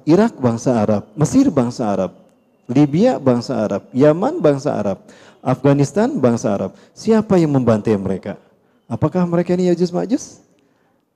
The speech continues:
Ah, kalau kita lihat rumpunnya hampir sama dengan keturunan Ya'juj Ma'juj. Anglo-American itu bangsa Khazaria. Khazar itu satu rumpun. Rasul menyebutnya Khurz,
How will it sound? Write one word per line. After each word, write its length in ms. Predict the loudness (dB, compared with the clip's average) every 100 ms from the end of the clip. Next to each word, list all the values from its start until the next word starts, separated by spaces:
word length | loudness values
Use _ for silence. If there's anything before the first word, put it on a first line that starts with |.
| _ _ _ _
Ah, 260 | -4 -2 -2 0
kalau 160 | 0
kita 240 | 2 0 0
lihat 240 | 0 0
rumpunnya 560 | -2 2 2 2 -2 -4 -12 -20 _ -10
hampir 320 | -6 0 0 0
sama 320 | -2 -2 -2
dengan 240 | 0 -2
keturunan 420 | -4 -4 -2 -2
Ya'juj 300 | -2 -4 -6
Ma'juj. 560 | -8 -12 -12 -16 -18 -20 _ _ _ _ -10
Anglo-American 960 | -4 -4 -2 0 0 0 -2 -4 -6 -18 _ _ _ _ _
itu 240 | -4 -2
bangsa 320 | 0 0 -4 -8
Khazaria. 720 | -6 -2 -2 -2 -2 -4 -10 _ _
Khazar 480 | -2 0 2 0 0 -4
itu 160 | -8
satu 320 | -6 -6 -2 -2
rumpun. 560 | 0 2 0 -2 -14 _ _ _ _ _ -6
Rasul 240 | -2 -2
menyebutnya 560 | 0 0 -2 -2 -4 -6
Khurz, 720 | -2 2 4 2 -2 -12